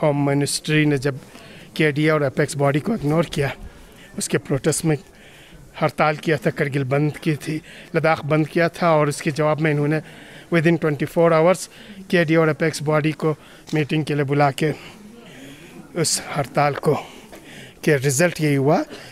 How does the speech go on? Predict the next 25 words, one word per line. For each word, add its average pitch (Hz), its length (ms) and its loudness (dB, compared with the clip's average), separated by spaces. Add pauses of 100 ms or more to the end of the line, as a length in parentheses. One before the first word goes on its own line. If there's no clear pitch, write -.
कि 170 80 4
इन्होंने 156 320 4
immediately 147 500 0
concerns 147 540 0
को 175 180 0 (360)
address 170 340 2
किया। - 500 -6
अब 180 100 2
ये 190 80 6
दूसरी 175 440 2
बार 160 220 2
है, 151 240 -4 (880)
उस 233 180 2
meeting 196 400 4
से - 200 2
लेकर 165 320 4
अभी 156 280 4
तक 190 220 2 (760)
जो 180 160 2
promise 185 460 2
इन्होंने 165 260 6
हमारे 156 300 4
साथ 151 240 0
किया 156 300 -2
था, 190 220 -4